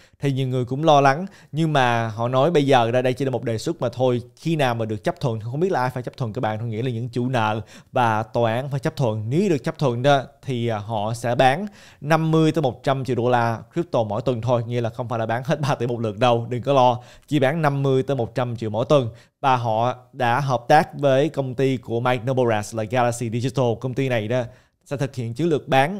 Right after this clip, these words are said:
một cách nào đó để tránh tác động đến giá thị trường. Không phải là tại vì họ quan tâm đến bạn đang lưu trữ Bitcoin hay Ether hay gì đâu. Chỉ là nếu như mà giá giảm xuống đó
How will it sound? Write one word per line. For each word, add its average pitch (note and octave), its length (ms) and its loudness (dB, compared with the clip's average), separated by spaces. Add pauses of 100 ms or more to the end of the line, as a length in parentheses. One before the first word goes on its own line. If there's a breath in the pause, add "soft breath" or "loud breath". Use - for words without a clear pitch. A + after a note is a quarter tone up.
một A#2 160 -6
cách - 160 -6
nào B2+ 100 -2
đó A#2 220 0
để B2 120 -4
tránh C#3 240 -6
tác D#3+ 120 -4
động G#2 320 -6
đến B2+ 200 -4
giá C#3+ 180 0
thị C3 120 -4
trường. A#2 300 -2 (280 soft breath)
Không E3 160 -4
phải C#3+ 140 6
là C#3+ 100 4
tại A#2 180 -2
vì A#2+ 120 0
họ A2+ 180 -4
quan B2+ 240 -2
tâm B2 180 -6
đến C3 160 -4
bạn G#2 240 -2
đang A#2 160 -4
lưu B2 180 -2
trữ A#2+ 100 -4
Bitcoin A#2+ 340 -6
hay A#2 200 -4
Ether A2+ 320 -4
hay A#2+ 100 -2
gì A2+ 120 -2
đâu. A#2 280 2 (100)
Chỉ B2 180 -2
là A#2+ 360 4 (280 loud breath)
nếu E3 180 2
như F#3 120 0
mà B2+ 80 0
giá B2+ 260 2
giảm B2 320 0
xuống D#3+ 280 0
đó F3 120 0